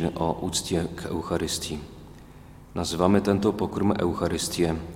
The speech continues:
a nikomu není dovoleno, aby se jej uczastnil, lecz tomu, kdo wierzy, że nasze uczenie je prawdziwe,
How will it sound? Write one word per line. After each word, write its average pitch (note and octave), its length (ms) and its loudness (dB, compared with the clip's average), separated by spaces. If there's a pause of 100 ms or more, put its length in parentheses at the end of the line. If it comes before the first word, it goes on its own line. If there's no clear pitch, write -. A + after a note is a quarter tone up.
(180)
a E2+ 80 -2
nikomu E2+ 420 0
není F2 280 4
dovoleno, E2 560 2 (760)
aby F2+ 200 -2
se - 140 0
jej D#2 100 2
uczastnil, G2 720 0
lecz D#2 240 -4
tomu, E2+ 320 2 (640)
kdo F2 180 -2
wierzy, F#2+ 400 0
że F2 160 -2
nasze E2+ 280 0
uczenie F2+ 460 2
je E2+ 100 2
prawdziwe, E2 480 -2